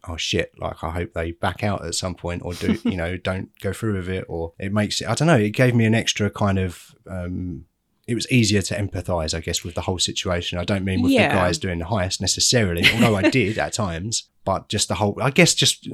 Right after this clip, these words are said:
Speaker 1: I just wanted them to, everything to be okay. And
Speaker 2: Yeah.
Speaker 1: it just added to the tension of the thing, I think.
Speaker 2: Yeah, I would agree with that. So before we get too stuck in,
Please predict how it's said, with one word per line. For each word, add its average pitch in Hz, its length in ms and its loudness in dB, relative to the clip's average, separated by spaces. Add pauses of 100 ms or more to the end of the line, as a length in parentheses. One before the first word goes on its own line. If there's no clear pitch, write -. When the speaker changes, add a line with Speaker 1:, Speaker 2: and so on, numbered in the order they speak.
(760)
Speaker 1:
I 120 60 -8
just - 240 -4
wanted 104 240 2
them 92 140 -4
to, - 180 -8
everything 95 360 -4
to 82 80 -10
be 87 140 -2
okay. 85 440 -4
And 220 120 0
Speaker 2:
Yeah. 214 100 6
Speaker 1:
it 160 40 4
just - 140 2
added 107 280 0
to 110 100 -2
the 92 120 -6
tension - 480 -4
of - 100 -10
the - 100 -10
thing, 69 220 -8
I 65 60 -10
think. - 260 -10 (160)
Speaker 2:
Yeah, 175 320 2
I 185 140 -2
would 185 80 -2
agree 156 240 -6
with 143 100 -8
that. - 340 -8
So 226 140 -2
before 233 260 0
we 262 100 4
get - 180 0
too 214 200 2
stuck - 400 0
in, 101 200 -2